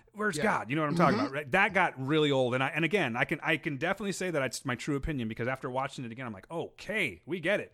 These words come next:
Speaker 1: You're off looking for God." I think that they kind of, like, lost focus right there, and I think that they should have done more. They, they had Hairstar to work with.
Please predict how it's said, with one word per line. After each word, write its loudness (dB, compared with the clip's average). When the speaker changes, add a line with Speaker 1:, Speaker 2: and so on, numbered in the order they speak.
Speaker 1:
You're 2
off 2
looking -4
for -10
God." -6
I 4
think 0
that -4
they -2
kind -4
of, -8
like, -2
lost -4
focus -8
right -8
there, -8
and -6
I -6
think -10
that -14
they -6
should -8
have -8
done -4
more. 0
They, -4
they -6
had -6
Hairstar -8
to -6
work -6
with. -8